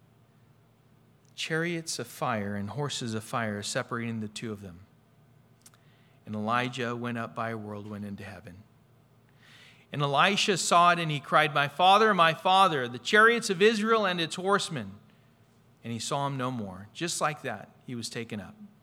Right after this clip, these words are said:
Then he took hold of his own clothes and tore them in two pieces. And so Elisha saw Elijah ascend into heaven in an amazing, dramatic fashion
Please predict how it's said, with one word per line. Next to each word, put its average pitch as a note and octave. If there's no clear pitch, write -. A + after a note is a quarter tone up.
Then E3
he B3+
took B3+
hold A3
of G3+
his F3
own G3+
clothes E3+
and D#3+
tore F#3+
them D#3
in C3+
two E3
pieces. D#3
And D#3
so G3+
Elisha G3+
saw G#3+
Elijah G#3
ascend B3+
into B3+
heaven F3
in G3
an G3
amazing, A#3+
dramatic G#3
fashion G#3+